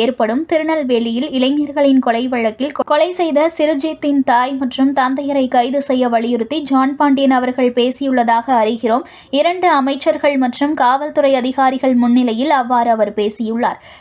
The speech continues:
இது தவறானது. கொலை செய்தால் எவ்வளவு கடுமையான தண்டனை கிடைக்கும் என்பது காவல்துறையில் உள்ள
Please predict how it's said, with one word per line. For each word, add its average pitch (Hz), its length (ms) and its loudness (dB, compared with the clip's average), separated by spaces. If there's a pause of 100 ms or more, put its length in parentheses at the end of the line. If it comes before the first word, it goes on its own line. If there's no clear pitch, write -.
(120)
இது 311 160 2
தவறானது. 247 640 0 (320)
கொலை 320 220 2 (120)
செய்தால் 302 360 0 (100)
எவ்வளவு 277 420 0
கடுமையான 277 600 2
தண்டனை 254 400 0
கிடைக்கும் 254 440 0
என்பது 233 240 0 (140)
காவல்துறையில் 277 760 0
உள்ள 247 140 2